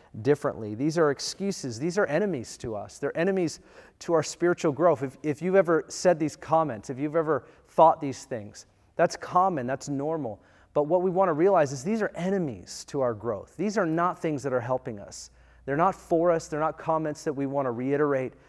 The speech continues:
and we don't want to cultivate them. They're keeping us from view-, viewing the Bible as a need, and they reveal a wrong view of Scripture, which we're laying out very clearly and very carefully.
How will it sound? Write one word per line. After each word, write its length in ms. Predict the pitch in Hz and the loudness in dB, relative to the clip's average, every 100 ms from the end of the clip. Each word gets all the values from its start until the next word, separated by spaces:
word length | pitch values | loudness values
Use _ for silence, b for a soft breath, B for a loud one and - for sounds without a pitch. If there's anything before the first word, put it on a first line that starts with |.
| b | b
and 100 | 139 | 0
we 80 | 147 | 2
don't 160 | 151 | 2
want 180 | 139 131 | 2 -4
to 80 | - | -4
cultivate 520 | 131 120 117 107 101 | -6 -4 -6 -6 -8
them. 200 | 107 98 117 _ b b b b b | -10 -12 -18 _ b b b b b
They're 100 | 127 | -8
keeping 420 | - 190 180 170 | -2 -2 0 0
us 260 | 147 127 - | 0 -2 -14
from 280 | - 151 135 | -4 -2 -2
view-, 200 | 127 151 | -2 -4
viewing 380 | 123 143 175 170 | -2 0 2 2
the 80 | 139 | 4
Bible 380 | 139 147 139 131 | 4 4 2 0
as 140 | 117 | 0
a 40 | |
need, 480 | 120 127 139 127 104 b b b b - | -4 -4 -4 -6 -10 b b b b -8
and 120 | 139 | -4
they 80 | 139 | 0
reveal 400 | 143 131 160 143 | -2 0 2 2
a 60 | |
wrong 360 | 117 151 165 160 | 4 4 4 0
view 220 | 156 147 | -2 -2
of 100 | 120 | -2
Scripture, 720 | - - 143 - 123 104 92 b b b - | -8 -4 -4 -4 -6 -6 -10 b b b -6
which 220 | 127 - | -6 -2
we're 120 | 131 | -2
laying 400 | 123 135 135 131 | 2 2 2 0
out 160 | 123 117 | -2 0
very 260 | 131 123 | 0 0
clearly 480 | - - 143 139 127 | -6 -4 0 0 0
and 100 | 113 | -2
very 220 | 123 120 | -4 -6
carefully. 600 | - 131 127 - 104 104 | -4 -6 -6 -8 -10 -10